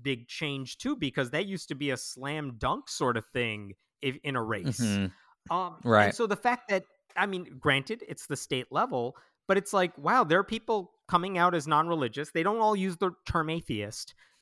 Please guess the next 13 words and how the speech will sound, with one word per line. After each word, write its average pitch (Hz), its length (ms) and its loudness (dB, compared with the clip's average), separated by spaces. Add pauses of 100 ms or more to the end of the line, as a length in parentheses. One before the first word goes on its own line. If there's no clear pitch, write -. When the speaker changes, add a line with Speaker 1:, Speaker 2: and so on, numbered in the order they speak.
(120)
Speaker 1:
but 180 180 4
they 180 220 4
openly 190 400 4
say, 226 220 0
"No, 202 200 2
I 185 60 6
don't 185 160 4
believe 160 300 -2
in 170 120 -2
God. 127 480 6
I'm 127 320 -4
non-theistic. 127 1000 -2
I'm, 120 260 -6